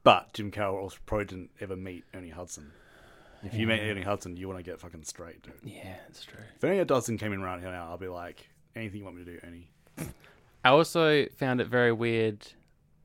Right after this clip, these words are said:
Speaker 2: I obviously don't know the, the scene or the, the style at the time, but
Speaker 1: Yeah.
Speaker 2: he made some money by letting people go down on him.
Speaker 1: Huh.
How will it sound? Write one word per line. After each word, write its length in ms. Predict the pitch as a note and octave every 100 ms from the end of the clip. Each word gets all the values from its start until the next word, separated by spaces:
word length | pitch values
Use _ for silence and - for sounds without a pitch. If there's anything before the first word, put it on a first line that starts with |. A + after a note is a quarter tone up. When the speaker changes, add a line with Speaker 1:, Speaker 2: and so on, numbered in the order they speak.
| _ _ _ - -
Speaker 2:
I 140 | A2 G2+
obviously 240 | F#2+ A#2
don't 180 | G#2 G#2
know 220 | A2 G#2
the, 80 | G2+ -
the 120 | A2
scene 340 | - A2+ B2 D3+
or 140 | A2+
the, 220 | G2+ G2+
the 40 | G2
style 280 | - G#2+
at 80 | G2+
the 40 | -
time, 340 | G#2+ A2 A#2
but 200 | G#2+ G#2
Speaker 1:
Yeah. 80 | G2+ - - - -
Speaker 2:
he 420 | - B2+ B2 A#2+ A#2+
made 260 | B2 C3 C#3
some 140 | B2+
money 320 | B2 A#2+ A#2+
by 240 | A2+ G#2+ G#2+
letting 340 | G#2+ G#2+ G#2+
people 560 | - A2 - G#2+ G2+ - _ _ _
go 140 | A2
down 260 | G2 G#2+ A#2+
on 100 | F#2+
him. 220 | E2 E2+ - _ _ -
Speaker 1:
Huh. 120 | D3